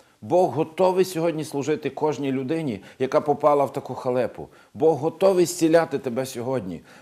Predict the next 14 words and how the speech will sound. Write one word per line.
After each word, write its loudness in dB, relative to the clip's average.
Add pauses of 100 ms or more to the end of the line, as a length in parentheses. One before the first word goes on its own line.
Бог 2
готовий 2
звільнити -2
тебе 2 (400)
від -2 (360)
тої 2
залежності, 0
в -4
яку -2
ти -6
потрапив, -2
або 0
твої -2
близькі. -4